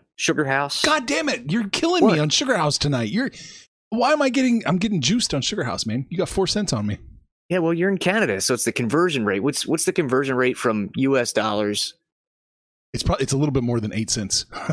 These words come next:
Speaker 2: It's
Speaker 1: Yeah,
Speaker 2: a
Speaker 1: so
Speaker 2: lot more.
Speaker 1: I'm, maybe I'm getting juiced,
Speaker 2: Maybe
Speaker 1: you know?
Speaker 2: so. Maybe so.
Speaker 1: And with the inflation and our president, I mean, who knows
Speaker 2: Who,
Speaker 1: what's,
Speaker 2: who can
Speaker 1: what's really
Speaker 2: say?
Speaker 1: happening? Yeah, who, who
Speaker 2: I can't
Speaker 1: could
Speaker 2: even,
Speaker 1: say?
Speaker 2: I can't even make a phone call right now. So
Speaker 1: yeah, you're, like, in a, in a cement, you know,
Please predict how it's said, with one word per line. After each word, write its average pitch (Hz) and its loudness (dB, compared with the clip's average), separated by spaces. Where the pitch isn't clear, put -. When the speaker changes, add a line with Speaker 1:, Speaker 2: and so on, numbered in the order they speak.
Speaker 2:
It's - -6
Speaker 1:
Yeah, 175 4
Speaker 2:
a 131 0
Speaker 1:
so - 4
Speaker 2:
lot 151 0
more. 127 2
Speaker 1:
I'm, 185 4
maybe 170 2
I'm 170 2
getting 110 -2
juiced, 101 -4
Speaker 2:
Maybe 196 0
Speaker 1:
you 120 0
know? 107 4
Speaker 2:
so. 113 0
Maybe 117 -4
so. - -2
Speaker 1:
And 131 2
with 131 2
the 123 0
inflation 156 0
and 113 -2
our 101 0
president, 147 0
I 117 -2
mean, 110 0
who 135 0
knows 95 -2
Speaker 2:
Who, 135 0
Speaker 1:
what's, - -2
Speaker 2:
who 147 -2
can 104 -2
Speaker 1:
what's 107 -2
really 98 0
Speaker 2:
say? 95 -6
Speaker 1:
happening? 92 -4
Yeah, - -2
who, 147 2
who 185 4
Speaker 2:
I - 0
can't 190 -2
Speaker 1:
could 156 0
Speaker 2:
even, 127 2
Speaker 1:
say? - -10
Speaker 2:
I 180 -4
can't 220 0
even 185 2
make 185 0
a - -2
phone 285 2
call 135 0
right 107 -4
now. 101 -6
So - -4
Speaker 1:
yeah, 170 2
you're, 165 0
like, 127 2
in 107 2
a, 98 0
in 117 -2
a 110 0
cement, 123 -2
you 123 -2
know, 107 0